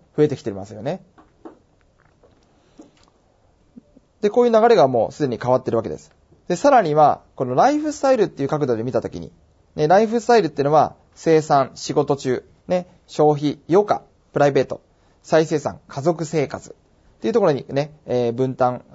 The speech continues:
されるわけで、分けられるわけですけど、このライフスタイルっていうふうに見たときにも、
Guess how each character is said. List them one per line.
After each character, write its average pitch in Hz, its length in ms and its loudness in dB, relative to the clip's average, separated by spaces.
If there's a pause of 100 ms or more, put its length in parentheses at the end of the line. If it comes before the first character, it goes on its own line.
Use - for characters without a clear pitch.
(200)
さ 131 160 -4
れ 127 140 0
る 123 80 -2
わ 131 80 -2
け 123 80 -6
で、 104 100 -4
分 120 140 -6
け 147 80 -2
ら 135 80 4
れ 135 80 2
る 117 100 -2
わ 120 120 0
け 135 80 -4
で 107 100 -6
す - 60 -14
け 107 80 -14
ど、 120 260 0 (840)
こ 156 120 -4
の 147 60 0
ラ 190 140 4
イ 277 80 0
フ 269 160 -4
ス - 100 -16
タ 262 140 2
イ 240 60 4
ル 180 80 -2
っ 147 40 -6
て - 240 -8
い 147 80 0
う 147 40 0
ふ - 20 -2
う 143 40 -2
に 131 120 -4
見 147 80 -6
た 143 100 0
と 120 100 -6
き 117 100 -10
に 117 100 -8
も、 139 320 0